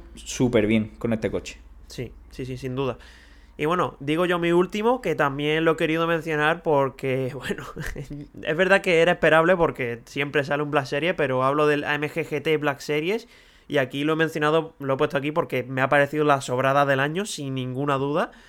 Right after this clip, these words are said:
Speaker 2: Y yo creo que hay poco que me-, comentar. No sé si estarás de acuerdo o no que la haya metido, pero, pero la sobrada ha sido, <laughs> vamos, importantísima.
Speaker 1: A mí, a mí es que este coche me hace mucha gracia, tío.
Speaker 2: Sí,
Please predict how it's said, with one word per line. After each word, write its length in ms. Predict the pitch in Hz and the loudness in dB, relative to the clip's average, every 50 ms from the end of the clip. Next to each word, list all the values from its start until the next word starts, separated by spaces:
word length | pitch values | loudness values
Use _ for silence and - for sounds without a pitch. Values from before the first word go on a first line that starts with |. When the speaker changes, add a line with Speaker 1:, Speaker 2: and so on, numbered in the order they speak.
| - - _ _ - _ _ _ _ _ _ _ _ - | -20 -20 _ _ -20 _ _ _ _ _ _ _ _ -8
Speaker 2:
Y 480 | 147 135 127 123 120 123 120 120 123 120 | -6 -4 -4 -4 -4 -6 -6 -6 -6 -2
yo 100 | 123 135 | 2 4
creo 100 | 151 151 | 6 6
que 60 | 151 | 6
hay 60 | 160 | 6
poco 260 | 151 147 151 156 151 131 | 6 6 4 2 4 4
que 100 | 147 147 | 2 2
me-, 160 | 147 147 - | 2 0 -2
comentar. 460 | - 151 139 135 139 131 226 196 143 | -2 -2 -2 -2 0 0 -2 -2 -2
No 120 | 135 135 | -4 -6
sé 200 | 135 - 147 143 | -2 -2 -2 -2
si 280 | 143 147 147 147 147 147 147 | -2 -2 -2 0 2 2 2
estarás 260 | 139 - 151 143 147 | 2 2 4 4 4
de 80 | 147 151 | 4 2
acuerdo 360 | 127 147 151 147 139 147 143 | 2 2 2 2 2 2 2
o 40 | 143 | 2
no 140 | 151 151 | 2 0
que 100 | - 147 | 2 2
la 60 | 143 147 | 0 2
haya 120 | 147 147 | 2 0
metido, 400 | 143 143 127 147 147 170 196 185 | 0 -2 -4 -2 -2 0 0 0
pero, 440 | 185 170 147 139 131 127 123 123 120 | 2 2 2 2 2 0 0 -2 -2
pero 180 | - 131 127 135 | -2 0 2 2
la 120 | 135 131 | 2 0
sobrada 400 | 131 - 127 127 131 143 160 170 | 0 0 -2 0 2 2 2 2
ha 40 | 165 | 2
sido, 440 | 156 156 165 185 190 196 196 165 - - - 202 | 2 0 0 2 2 2 0 0 -4 -10 -12 -12
<laughs> 140 | - - | -10 -6
vamos, 200 | - 165 170 135 | -4 -4 -4 -4
importantísima. 720 | 151 131 147 143 135 143 139 135 131 180 170 226 147 135 151 | -4 -2 -4 -4 -2 -4 -6 -4 -2 -2 -2 -2 -2 0 0
Speaker 1:
A 40 | 143 | 0
mí, 100 | 135 131 - - - _ _ - | 0 -2 -4 -8 -20 _ _ -2
a 100 | - 131 | 0 0
mí 140 | 135 139 147 | 2 2 2
es 60 | 156 | 2
que 100 | 160 - | 2 2
este 160 | 160 - 165 156 | 4 4 4 4
coche 200 | 165 156 - 160 | 4 2 4 4
me 120 | 143 139 | 4 4
hace 180 | 139 - - 185 | 4 4 4 4
mucha 260 | 139 143 135 - 113 | 4 4 2 2 4
gracia, 380 | 110 120 120 - 110 101 101 | 4 4 2 2 2 0 2
tío. 220 | 104 104 107 113 117 | 2 2 0 0 0
Speaker 2:
Sí, 200 | - - 240 | 4 8 8